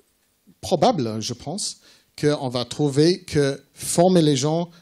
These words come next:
à apprendre à apprendre quand ils sont plus âgés, ça va leur apporter des capacités et des, les retours de fonction qu'ils ont perdus. Et, euh, là, là, je pense notamment à, à un énorme essai clinique,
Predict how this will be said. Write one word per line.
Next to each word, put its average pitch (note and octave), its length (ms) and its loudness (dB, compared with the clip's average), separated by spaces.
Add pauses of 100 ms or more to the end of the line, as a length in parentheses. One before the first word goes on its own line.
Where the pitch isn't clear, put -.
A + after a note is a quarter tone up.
(100)
à A2+ 80 -4
apprendre C#3+ 400 -2
à B2 100 -2
apprendre A#2+ 560 -4 (640)
quand C3+ 180 -4
ils - 60 -2
sont B2+ 140 -2
plus A2+ 220 -6
âgés, C3+ 380 0
ça A#2 220 -6
va C3 160 -2
leur C#3 100 -2
apporter D#3 640 -2 (260)
des C3+ 120 -4
capacités D3 920 0 (260)
et C3 160 -2
des, C3 300 -2 (140)
les A2+ 140 -6
retours B2+ 400 0
de C3+ 100 -2
fonction C3+ 440 -6
qu'ils B2 240 -6
ont A#2+ 80 -4
perdus. G#2+ 460 -6 (1040)
Et, D3+ 500 4
euh, A#2+ 240 -2 (300)
là, D3+ 320 2
là, D3+ 180 4
je D3+ 120 2
pense D3 280 -4
notamment D3+ 460 2
à, B2 160 -4
à B2 280 -6
un B2+ 100 -6
énorme C#3+ 480 0
essai C#3 280 -2
clinique, G3 640 -6